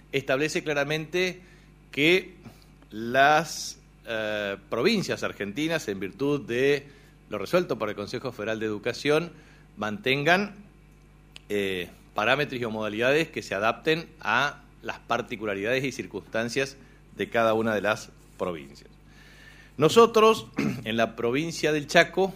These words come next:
hemos tenido seiscientos cuarenta y un contagios entre alumnos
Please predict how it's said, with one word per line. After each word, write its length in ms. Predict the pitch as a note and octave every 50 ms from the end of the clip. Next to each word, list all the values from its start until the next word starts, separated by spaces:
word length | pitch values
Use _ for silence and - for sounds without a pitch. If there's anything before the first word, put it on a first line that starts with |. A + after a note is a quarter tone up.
| - - -
hemos 200 | C3+ C3+ C3 -
tenido 280 | - C3 C#3+ D3+ D3
seiscientos 600 | - - C#3 B2+ - - G3+ A3 A#3 A3+ A3+ -
cuarenta 420 | - - C3+ B2 A#2+ A#2 A2+ - A#2+
y 80 | B2+
un 140 | D3+ E3+ E3+
contagios 580 | D#3 C3+ A#2+ A2+ A2 C#3+ D3+ D3+ - D#3 - -
entre 240 | B2+ B2+ A2+ A#2+ A2+
alumnos 520 | A#2+ C#3+ E3 F#3 F#3+ G3 G3 F#3+ - -